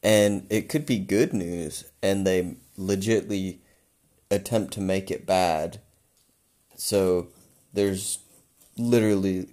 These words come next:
no good, you, you can't find a good news story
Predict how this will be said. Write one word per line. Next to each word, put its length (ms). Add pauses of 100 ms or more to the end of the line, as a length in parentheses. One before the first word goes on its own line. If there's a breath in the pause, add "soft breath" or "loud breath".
no 300
good, 380
you, 180
you 240
can't 360
find 240
a 60
good 420
news 280
story 600